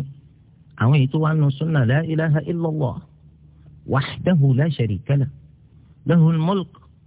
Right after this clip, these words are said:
وله الحمد وهو على كل شيء قدير." Eléyìí tí Ànábì ní ká máa wí lójoojúmọ́ nígbà ọgọ́rùn-ún láàárọ̀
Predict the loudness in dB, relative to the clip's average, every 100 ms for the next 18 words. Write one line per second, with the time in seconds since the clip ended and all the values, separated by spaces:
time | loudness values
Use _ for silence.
0 | -20 -6 0 2 2 0 -4 -4 -4 -6
1 | -10 _ _ _ -20 -20 -8 0 2 2
2 | 2 0 -2 -2 -2 -2 0 -2 0 -2
3 | -2 -4 -2 -4 -8 -20 _ _ -20 _
4 | -20 -20 -20 -8 -2 0 0 0 0 0
5 | 0 0 0 0 -2 -2 -2 -2 -2 0
6 | 0 0 -2 0 0 0 0 0 -2 -4